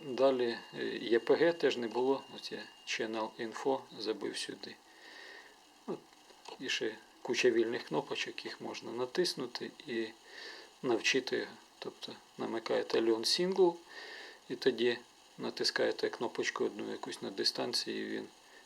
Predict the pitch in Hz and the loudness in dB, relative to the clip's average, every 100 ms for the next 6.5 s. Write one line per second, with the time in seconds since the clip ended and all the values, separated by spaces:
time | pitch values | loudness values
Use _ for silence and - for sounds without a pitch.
0 | - 110 107 113 - 110 110 117 107 - | -6 -2 0 2 0 0 0 0 0 2
1 | 123 131 127 - 151 123 113 - 113 - | 4 4 4 2 4 2 2 -2 -6 0
2 | 104 101 - 107 - 107 104 104 101 - | 2 2 0 -4 -2 0 0 -2 -6 -6
3 | 107 101 110 - 101 110 104 - - - | -6 -4 -4 -4 -4 -4 -6 -8 -10 -12
4 | - - - - - - - - - - | -20 -20 -20 -20 -18 -16 -16 -18 -16 -18
5 | - - - - - - - 123 120 - | -18 -18 -16 -14 -14 -16 -8 -2 -2 4
6 | - 135 139 123 131 | 6 8 6 2 0